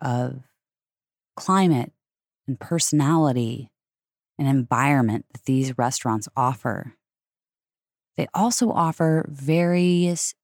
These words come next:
different types of food, cuisine, how quickly it's served. Depending on the region of food,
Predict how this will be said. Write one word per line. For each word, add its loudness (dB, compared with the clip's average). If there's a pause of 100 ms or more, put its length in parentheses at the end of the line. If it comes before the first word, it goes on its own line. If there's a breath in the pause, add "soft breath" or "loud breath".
different -4
types -2
of -10
food, 2 (380)
cuisine, 2 (800)
how -2
quickly -2
it's -2
served. 2 (2000)
Depending 2
on 2
the 4
region 2
of -2
food, 0